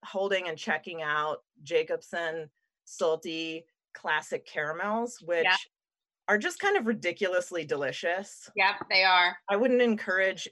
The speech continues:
Speaker 1: uh, enjoying a caramel while having a conversation necessarily. This is something you wanna do on your own. But
Speaker 2: <laughs>
Speaker 1: you actually, like,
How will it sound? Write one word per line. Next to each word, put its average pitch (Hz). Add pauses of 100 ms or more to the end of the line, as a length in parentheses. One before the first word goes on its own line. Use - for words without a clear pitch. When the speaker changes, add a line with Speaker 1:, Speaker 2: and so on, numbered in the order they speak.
Speaker 1:
uh, 156
enjoying 170
a 156
caramel 170
while 156
having 160
a 160
conversation 160
necessarily. 208
This 190
is -
something 170
you 160
wanna 156
do 151
on 151
your 147
own. 160 (520)
But 320
Speaker 2:
<laughs> 302 (200)
Speaker 1:
you 220
actually, 339
like, 208